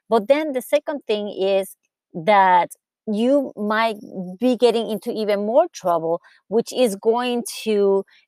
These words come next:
get you into a worse situation.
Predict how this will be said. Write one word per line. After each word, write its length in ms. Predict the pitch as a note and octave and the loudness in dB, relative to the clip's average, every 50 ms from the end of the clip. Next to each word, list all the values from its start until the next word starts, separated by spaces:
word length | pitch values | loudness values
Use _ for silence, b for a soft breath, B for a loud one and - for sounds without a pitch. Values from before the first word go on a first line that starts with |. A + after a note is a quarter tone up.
| b F#3 E3+ | b -2 2
get 300 | A#3 A#3+ A3+ G#3 - - | 2 2 2 2 -2 -4
you 320 | G3+ G#3+ G#3 G#3 G3+ - - | -2 0 2 2 0 -2 -4
into 760 | - G#3 G#3 G3+ G3 - - - G#3 G3 G3 G3 F#3+ F#3+ F#3+ - _ - F2+ G#2+ | -6 -6 -6 -6 -8 -10 -8 -4 -2 0 2 2 2 2 0 0 _ -8 -4 0
a 200 | D#3 F#3 F#3+ F#3+ | 2 4 4 2
worse 340 | G#3 E3+ F3+ C4 E4+ G#4 F#4+ | 2 2 4 4 4 4 2
situation. 800 | - D4+ A#3 - - G3 F3+ E3+ E3 - - - F3 E3+ E3+ | -2 -6 -6 -4 0 0 2 2 0 -2 -6 -8 -8 -8 -8